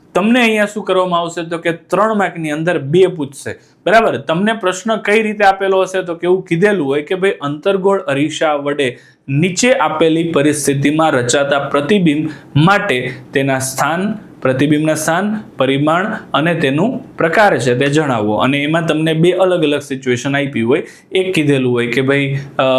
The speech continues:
વક્રતા કેન્દ્ર સી પર વસ્તુ છે અને બીજું કીધું હોય કે સી અને એફ ની વચ્ચે વસ્તુ છે. તો આવી કોઈ બી વસ્તુ છે તે તમને બે અલગ અલગ જગ્યા પર મૂકી અને શું કરેલું હોય? તો કે અહીંયા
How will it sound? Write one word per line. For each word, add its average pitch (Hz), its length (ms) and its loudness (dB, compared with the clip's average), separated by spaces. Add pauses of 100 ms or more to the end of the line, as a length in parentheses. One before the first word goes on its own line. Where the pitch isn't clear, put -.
(220)
વક્રતા 147 400 0
કેન્દ્ર 117 320 0
સી 185 280 0
પર 190 140 2
વસ્તુ 180 360 0
છે 170 180 0
અને 160 180 2
બીજું 170 280 2
કીધું 151 220 4
હોય 143 120 4
કે 143 160 0
સી 151 260 0
અને 139 160 0
એફ 113 240 -2
ની 175 120 4
વચ્ચે 175 280 2
વસ્તુ 175 380 2
છે. 160 140 0 (320)
તો 196 80 2
આવી 160 300 2
કોઈ 202 280 2
બી 214 140 2
વસ્તુ 175 360 2
છે 156 140 0
તે 151 140 2
તમને 156 320 0
બે 170 340 2
અલગ 196 340 2
અલગ 180 200 4
જગ્યા 151 320 2
પર 147 180 0
મૂકી 175 440 0 (220)
અને 147 180 0
શું 165 200 2
કરેલું 151 340 0
હોય? 151 120 2
તો 127 140 0
કે 131 140 -4
અહીંયા 139 300 -2